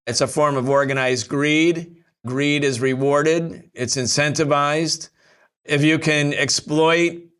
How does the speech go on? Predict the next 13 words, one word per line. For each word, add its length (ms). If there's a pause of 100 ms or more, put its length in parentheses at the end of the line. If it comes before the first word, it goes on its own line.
(140)
and 340
take 460
from 460
those 360
who 80
do 200
all 180
the 100
work 440
and 420
pocket 360
the 80
money, 520